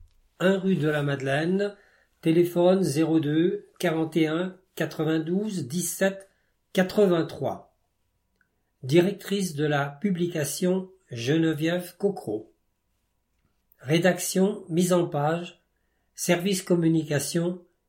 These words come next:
sauf mention. Crédit photo couverture, Catherine Belay, photographie. Conception de la maquette Alphacom.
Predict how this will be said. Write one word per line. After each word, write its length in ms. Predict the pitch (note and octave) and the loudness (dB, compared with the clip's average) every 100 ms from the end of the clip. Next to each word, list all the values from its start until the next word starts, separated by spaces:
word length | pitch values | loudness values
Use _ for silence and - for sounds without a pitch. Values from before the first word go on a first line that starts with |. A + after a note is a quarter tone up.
| _ | _
sauf 380 | - - F#3 F#3 | -4 4 4 4
mention. 520 | E3 D3 - B2+ F#2 - _ _ _ _ _ _ _ _ | -2 -2 -4 -8 -8 -14 _ _ _ _ _ _ _ _
Crédit 360 | - D#3+ E3 F3 | -4 0 2 0
photo 420 | - F3 F3 E3+ | 0 0 2 0
couverture, 880 | E3+ - D#3 D3 - F3+ F#3 F#3+ F#3+ _ _ _ _ _ | 0 -2 -2 -2 -2 0 2 2 -2 _ _ _ _ _
Catherine 580 | - G3+ G3+ E3+ G3 G3 | 0 2 4 4 4 2
Belay, 540 | D#3 D#3 D3 D#3 - _ _ _ | 2 4 2 0 -6 _ _ _
photographie. 840 | - G#3 G#3 F3 D#3 C#3 - A2 _ _ _ _ _ _ _ _ _ _ _ _ - | -2 2 4 4 2 -2 -6 -20 _ _ _ _ _ _ _ _ _ _ _ _ -4
Conception 600 | F#3+ F#3 F#3+ - F#3 F#3 | 0 2 0 0 2 2
de 100 | D#3+ | 2
la 160 | D#3 | 0
maquette 680 | D#3 D3+ D3+ E3 F3 - - _ _ | 0 -2 0 -2 -2 -6 -20 _ _
Alphacom. 720 | D#3+ D#3 D#3+ D3 C#3 G2+ G#2 | -4 -2 -2 -4 -4 -6 -8